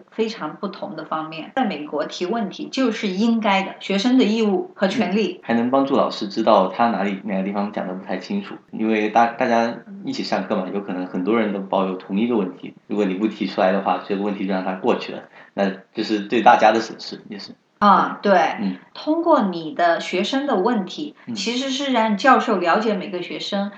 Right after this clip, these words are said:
Speaker 1: 也了解他的教学方法。
Speaker 2: 没错，对。
Speaker 1: 他的方法对不对？
Speaker 2: 嗯。
Speaker 1: 他讲的内容对不对？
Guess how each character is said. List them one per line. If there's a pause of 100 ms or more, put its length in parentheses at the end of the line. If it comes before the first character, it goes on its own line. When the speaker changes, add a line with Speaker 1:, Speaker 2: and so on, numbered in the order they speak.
(120)
Speaker 1:
也
了
解
他
的
教
学
方
法。
Speaker 2:
没
错，
对。
Speaker 1:
他
的
方
法
对
不
对？
Speaker 2:
嗯。
Speaker 1:
他
讲
的
内
容
对
不
对？